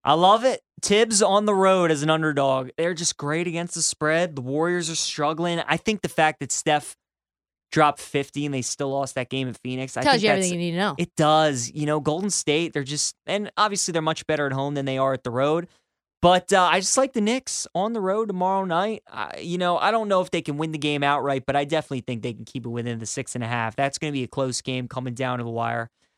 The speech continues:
Speaker 1: So I like that as well. So, Tristan, if you had to go through the slate for tomorrow, your favorite play as of right now at the current numbers would probably be what?
Speaker 2: My current play at the current numbers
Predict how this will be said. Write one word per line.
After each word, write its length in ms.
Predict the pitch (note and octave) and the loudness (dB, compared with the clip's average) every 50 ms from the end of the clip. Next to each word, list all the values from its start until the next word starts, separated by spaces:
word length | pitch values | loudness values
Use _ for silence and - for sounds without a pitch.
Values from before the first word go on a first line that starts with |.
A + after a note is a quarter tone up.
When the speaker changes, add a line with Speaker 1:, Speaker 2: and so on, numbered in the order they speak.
| _ _ - | _ _ -2
Speaker 1:
So 120 | - E3+ | 2 2
I 60 | F#3 F#3+ | 4 4
like 260 | F#3+ F#3 F#3+ - - | 4 2 0 0 2
that 220 | F3+ F3 E3+ E3 | 2 2 2 2
as 120 | D#3+ D3 D3 | 0 -2 -2
well. 320 | D#3+ E3+ E3+ E3 E3 D#3 _ _ _ _ _ | 2 2 4 2 2 0 _ _ _ _ _
So, 140 | - - E3 | -14 -12 -6
Tristan, 320 | - A3+ A#3+ - - G#3 E3 | -2 -2 0 0 0 0 0
if 60 | E3+ | 0
you 60 | F3 F3+ | 2 2
had 100 | F#3 G3 | 2 0
to 60 | G#3 | 0
go 140 | F#3+ G#3+ G#3 | 0 0 -2
through 180 | G3+ G3+ G3+ F3 | -2 -4 -6 -6
the 80 | D#3 | -4
slate 680 | D3 - - - - E3 D#3 E3+ E3+ D#3+ C#3+ C3 - _ _ _ _ | -4 -4 -4 -4 -6 -4 0 0 0 0 0 -4 -6 _ _ _ _
for 120 | - D#3 | -8 -8
tomorrow, 640 | C#3+ - - C#3+ C#3 C#3 C#3 C3+ C3+ C3 B2 B2 A#2+ | -6 -6 -6 -4 -2 0 2 2 2 2 0 0 -2
your 180 | A#2+ A#2 C3+ C3 | -4 -4 -6 -6
favorite 420 | - - D3+ D3 D#3 D3+ D3+ D3 - - | -6 -4 -2 -2 -2 -2 -4 -6 -8 -8
play 500 | - D#3 D3 C#3+ C#3 C#3 C3+ B2+ B2 - - - | -4 -2 0 0 0 0 -2 -2 -6 -6 -6 -4
as 180 | C#3+ C#3+ B2+ | -2 -2 -2
of 100 | C3 A#2 A#2+ | -4 -4 -2
right 260 | B2 C#3+ D3 D3+ - | 0 0 0 0 0
now 240 | C#3+ C#3+ C#3 C3+ C3+ | -2 -2 -2 -2 -2
at 80 | B2+ | -4
the 80 | - B2+ | -6 -10
current 340 | - - D3 C#3+ C#3 C3 C3 | -10 -6 -6 -6 -6 -6 -6
numbers 360 | C3 C3 B2+ B2 B2+ B2 A2+ | -6 -6 -6 -6 -8 -10 -10
would 140 | A2+ G#2 - | -12 -14 -8
probably 340 | - C3+ C3+ B2+ A#2 A#2+ A#2 | -4 -2 -2 -2 -2 -4 -6
be 160 | A2+ A2+ A2 | -8 -8 -10
what? 220 | G#2+ G#2+ A2 A2 F#3+ | -10 -10 -8 -4 -2
Speaker 2:
My 460 | F#3 G3+ A3 A#3+ B3 C4+ D4 D#4 C#4+ A3 | 0 2 4 4 4 2 0 -2 -6 -8
current 540 | - - A3+ A3 G#3+ G#3+ A3 G#3+ - - - | -8 -4 -2 -2 0 0 -2 -2 -4 -8 -10
play 480 | - F3 E3 D#3+ D#3 D3+ D#3 D3+ D3+ | -6 -4 -2 -2 0 -2 -2 -2 -4
at 140 | D3+ D3+ - | -4 -6 -8
the 80 | - D3+ | -10 -14
current 460 | - - - F#3+ F#3 F#3+ G3+ - - | -14 -10 -6 -4 -4 -4 -4 -6 -6
numbers 880 | E3 E3 D#3 D3+ D3+ D3+ C#3 D3 D3 D3 D3 D3 C#3 - - - - | -8 -6 -6 -6 -6 -6 -6 -6 -6 -6 -6 -8 -8 -10 -12 -14 -16